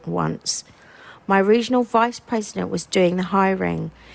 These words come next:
A long line of mostly black and brown women applied because we were a cosmetology school. Trade schools at the margins of skilled labour in a gendered field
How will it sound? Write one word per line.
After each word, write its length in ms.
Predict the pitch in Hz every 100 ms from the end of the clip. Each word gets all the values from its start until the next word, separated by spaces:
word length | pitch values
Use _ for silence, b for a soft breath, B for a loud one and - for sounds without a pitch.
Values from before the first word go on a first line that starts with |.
| B -
A 140 | 190
long 520 | 190 196 220 226 240
line 420 | 247 220 202 185 185
of 180 | 180
mostly 440 | 196 190 185 - 202
black 440 | - 214 202 -
and 200 | - 185
brown 260 | 190 180 180
women 320 | 185 175 170
applied 680 | 175 - 208 185 170 160 - B B B
because 280 | 202 - 190
we 220 | 202 208
were 400 | 202 196 190 190 B B B B
a 200 | - 190 - _ _
cosmetology 1200 | - - 262 247 - 226 214 - 254 226 196 185
school. 640 | 160 - - 78 60 62 180 _ - - _ _ _ _ _ _ -
Trade 400 | - 285 285 262
schools 680 | - - 170 160 165 175 -
at 200 | - -
the 80 | 202
margins 640 | 190 202 202 202 208 202 202
of 100 | 190
skilled 480 | - - 269 262 214
labour 540 | 175 170 - 170 - B B B
in 120 | 202
a 100 | 190
gendered 560 | 175 - 214 214 214 202
field 600 | - 196 170 170 170